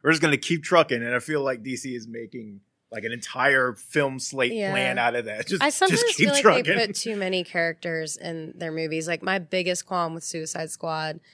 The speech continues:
Speaker 2: the other one, the first one, was that I just, there were just too many characters. I couldn't,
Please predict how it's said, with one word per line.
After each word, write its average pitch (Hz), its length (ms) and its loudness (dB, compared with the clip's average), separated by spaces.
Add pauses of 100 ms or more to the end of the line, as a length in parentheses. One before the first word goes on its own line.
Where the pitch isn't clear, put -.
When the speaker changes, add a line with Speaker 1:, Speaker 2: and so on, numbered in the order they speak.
(320)
Speaker 2:
the 170 220 -6
other 160 260 -4
one, 151 160 -4
the 160 60 -6
first 175 260 -2
one, 160 240 -2
was 180 180 -2
that 165 240 0
I 180 120 0
just, - 200 -10
there 208 100 -4
were 208 60 -6
just - 180 -6 (140)
too 202 240 -8
many 156 480 -6
characters. - 600 -6
I 165 60 -4
couldn't, 185 460 -4